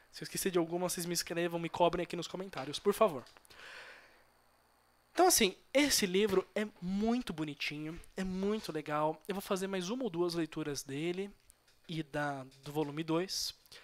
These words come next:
Espero que vocês gostem, espero que vocês leiam.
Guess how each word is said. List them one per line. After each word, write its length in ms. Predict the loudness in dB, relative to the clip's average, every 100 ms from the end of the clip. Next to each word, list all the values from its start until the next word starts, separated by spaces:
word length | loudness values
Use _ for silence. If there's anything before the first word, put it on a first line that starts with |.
| -20 -20 -20 -20 _ -20 _ _ _ _ -4
Espero 360 | 2 2 2
que 80 | 0
vocês 400 | -4 -2 -2 -2
gostem, 640 | 0 4 4 0 -4 -6 -8 _ _ _ _ _
espero 320 | -8 -2 0
que 140 | 0 -4
vocês 400 | -4 -4 -4 -4
leiam. 240 | -2 -4